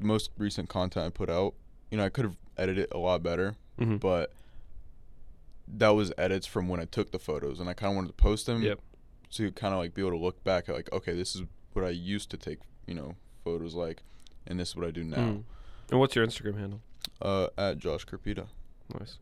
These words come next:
Speaker 2: That'll be in the show notes, by the way. Like, uh, what, like, what, what do you find, like, what, what specifically do you find in photography? Like, what, which specific field do you, like, find more passionate? Like, so, um,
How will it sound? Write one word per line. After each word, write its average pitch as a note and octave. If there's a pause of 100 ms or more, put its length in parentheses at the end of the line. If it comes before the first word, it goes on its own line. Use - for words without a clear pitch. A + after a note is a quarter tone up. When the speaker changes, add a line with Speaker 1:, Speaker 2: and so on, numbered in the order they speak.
(120)
Speaker 2:
That'll A#2+
be G#2+
in G2+
the G2+
show G#2
notes, G2+
by G2+
the G2+
way. G2+ (640)
Like, B2+ (100)
uh, B2
what, C#3+
like, C3+
what, D#3+
what E3+
do A3
you G3
find, C#3+
like, A#2+
what, C3+
what D3+
specifically B2+
do A#2
you A#2
find G#2+
in B2
photography? G#2+
Like, A2
what, A#2
which B2
specific -
field A2
do G#2
you, G#2+
like, A2
find G#2+
more G#2+
passionate? G#2+
Like, G#2
so, G#2+ (680)
um, G#2